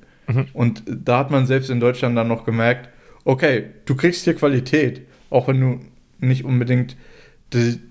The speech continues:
Speaker 2: die krassesten Studios oder sowas dafür, äh, engagierst. Ich weiß jetzt nicht, wer das in Deutschland gemacht hat, aber ganz ehrlich, deutsche Synchronisation ist in der Regel nicht schlecht. Du hörst zwar dann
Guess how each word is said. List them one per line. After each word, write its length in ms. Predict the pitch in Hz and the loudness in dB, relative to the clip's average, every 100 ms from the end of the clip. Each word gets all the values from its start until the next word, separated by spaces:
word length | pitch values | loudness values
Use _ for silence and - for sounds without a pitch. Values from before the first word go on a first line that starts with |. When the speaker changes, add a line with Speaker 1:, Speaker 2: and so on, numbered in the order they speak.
| _ - | _ -6
Speaker 2:
die 100 | 127 | -2
krassesten 540 | 131 127 127 - 117 | 0 -2 -4 -4 -4
Studios 480 | - 127 131 127 104 | -2 -2 0 0 0
oder 180 | 107 107 | 0 2
sowas 260 | 107 107 | 0 -2
dafür, 600 | - 107 110 107 104 - - | -2 -2 0 0 0 -4 -4
äh, 300 | 107 - - | -2 0 -2
engagierst. 640 | 107 107 - 107 107 - - - - | 0 0 0 0 0 -8 -20 -18 -10
Ich 80 | 107 | -2
weiß 160 | 113 | 0
jetzt 180 | 107 104 | 0 -6
nicht, 140 | 110 110 | -6 -2
wer 100 | 110 | -2
das 120 | 107 | -2
in 120 | 107 | -2
Deutschland 320 | 113 110 110 | -2 0 -4
gemacht 280 | 107 110 117 | -4 -6 -4
hat, 100 | 110 | -6
aber 180 | 107 110 | -4 -2
ganz 220 | 104 107 | -2 -2
ehrlich, 260 | 95 107 107 - - _ _ _ _ _ _ _ _ | -2 -2 -4 -18 -20 _ _ _ _ _ _ _ _
deutsche 240 | 120 113 | -2 0
Synchronisation 760 | 110 117 123 127 113 110 - 113 | -2 -2 0 0 0 -4 -2 -2
ist 100 | 107 | -2
in 100 | 107 | -2
der 140 | 107 107 | -2 -2
Regel 260 | 104 104 | -2 0
nicht 200 | 104 104 | -2 -6
schlecht. 440 | - - - - - _ _ _ _ | -8 -8 -8 -14 -20 _ _ _ _
Du 100 | - | -2
hörst 240 | 120 131 - | 0 0 0
zwar 140 | 127 | 0
dann 320 | 120 120 123 | 2 -2 -4